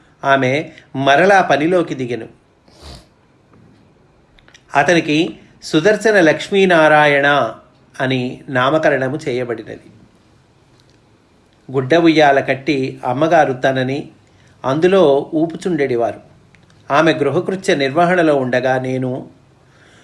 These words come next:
జో అచ్యుతానంద జో జో ముకుంద అను పాటను ఆశాంతము పాడుచు ఊయలలూపుచుండెడివాడను.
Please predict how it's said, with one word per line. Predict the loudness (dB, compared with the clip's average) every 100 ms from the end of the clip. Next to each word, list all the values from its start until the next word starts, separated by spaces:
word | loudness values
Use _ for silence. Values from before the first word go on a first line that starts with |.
| _ -6
జో | 2 4
అచ్యుతానంద | 6 2 0 0 2 2 2 0 0
జో | 0 0 0 0
జో | 2 0
ముకుంద | 0 -4 -6 -4 0 0 0 -4 -12 _ _ _ -10
అను | -10
పాటను | -6 -2 -2 -2 -4 -6 -12 -20 -12 -4
ఆశాంతము | 0 0 2 0 0 0 0 0
పాడుచు | -2 0 0 -2 -4 -6 -6
ఊయలలూపుచుండెడివాడను. | -2 2 2 2 2 -2 -6 -10 -8 -6 -4 -4 -4 -10